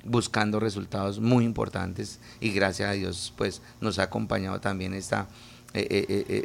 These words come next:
digamos, esta posibilidad de encontrar respuestas eh, muy importantes, articulados siempre con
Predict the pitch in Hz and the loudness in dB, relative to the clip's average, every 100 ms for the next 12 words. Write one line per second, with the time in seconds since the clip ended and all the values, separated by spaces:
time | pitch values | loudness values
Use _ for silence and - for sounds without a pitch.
0 | 95 95 92 98 101 - 98 98 95 92 | -2 -2 -2 -2 -2 0 0 0 -2 -4
1 | 90 92 95 104 101 95 98 90 92 90 | -2 0 0 0 -4 -6 -8 -4 -4 -6
2 | - - - 117 - 110 104 107 107 - | -10 -14 0 0 2 2 2 2 -2 -2
3 | - - - 98 95 92 98 101 104 101 | -14 -20 -4 0 2 2 0 0 0 -2
4 | 90 95 95 92 101 - 107 90 104 - | -2 -4 -4 -4 -4 -2 -2 0 -4 -4
5 | 95 95 101 107 101 107 101 95 | 0 0 0 -4 -6 -6 -6 -6